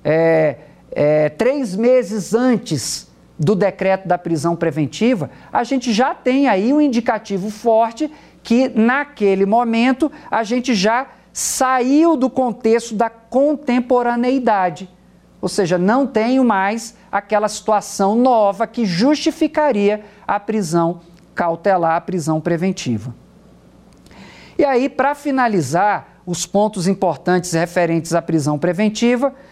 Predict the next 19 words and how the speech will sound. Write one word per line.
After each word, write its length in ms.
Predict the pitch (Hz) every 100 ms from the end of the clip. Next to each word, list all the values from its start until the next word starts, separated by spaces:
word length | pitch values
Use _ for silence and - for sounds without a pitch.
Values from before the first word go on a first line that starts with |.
| -
nós 300 | - 247 240
temos, 340 | - 220 220 196
então, 480 | 233 226 214 233 - - - -
a 180 | 202
possibilidade 1300 | 214 - 247 294 294 285 247 277 277 202 190 190 202 226 - -
de 180 | 165 202
revogação 1200 | 185 285 220 247 226 202 - - 185 202 214 - -
da 180 | 160 202
prisão 480 | - 214 160 170 180
preventiva. 800 | 190 185 202 190 - 123 107 110 - - _ _ _ - _ - - - - - - - - -
Essa 320 | 240 247 262
revogação 1200 | 214 220 285 214 247 220 185 - 196 208 202 143 - _ 147
da 240 | 143 180
prisão 460 | 180 180 135 156 151
preventiva 800 | 175 175 214 214 262 311 311 320 - -
tá, 140 | - 240
tá, 680 | - _ 208 202 202 185 147 - _
traz 380 | 190 220 226 165
lá 440 | 196 190 151 -